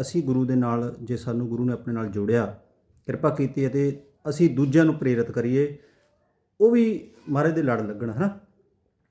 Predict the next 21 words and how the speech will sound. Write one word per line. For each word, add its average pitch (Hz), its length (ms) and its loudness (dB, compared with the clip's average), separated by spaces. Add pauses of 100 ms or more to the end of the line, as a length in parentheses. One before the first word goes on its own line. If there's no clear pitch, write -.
ਬਾਕੀ 151 240 0
ਸੱਚੇ 165 260 0
ਪਾਤਸ਼ਾਹ 156 340 0
ਦੀ 147 60 0
ਕਲਾ 123 240 -2
ਹੁੰਦੀ 123 280 0
ਆ, 151 180 -4 (540)
ਪਰ 175 120 0
ਉਹ 220 680 2 (580)
ਦੋ 160 300 4
ਚੀਜ਼ਾਂ 190 420 -2
ਨੇ 180 220 4
ਜਿਹੜੀਆਂ 165 480 2 (600)
ਉਹਦੇ 165 180 4
ਵਿੱਚ 147 540 0 (120)
"ਗੁਰੂ 135 260 0
ਵਾਲਾ 131 280 0
ਬਣੀਏ", 117 560 -2 (140)
ਅ, 113 500 -10 (240)
ਵੀਰ 117 180 0
ਜੀ, 117 320 -2